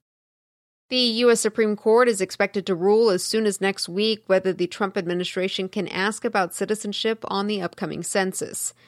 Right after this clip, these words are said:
Demographers, civil rights organizations, and the U S Census Bureau's own analysis warn that could lead to an undercount among Hispanics and non-citizens. Today, the Tribune's demographics reporter,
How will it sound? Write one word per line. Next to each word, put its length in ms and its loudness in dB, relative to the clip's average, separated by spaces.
Demographers, 920 4
civil 320 2
rights 300 2
organizations, 800 0
and 320 -2
the 80 0
U 160 4
S 100 4
Census 380 -4
Bureau's 520 0
own 160 2
analysis 800 0
warn 380 4
that 260 0
could 160 0
lead 220 0
to 100 0
an 80 2
undercount 580 0
among 280 -2
Hispanics 680 -4
and 240 -2
non-citizens. 1120 -4
Today, 360 6
the 100 4
Tribune's 540 2
demographics 800 2
reporter, 540 0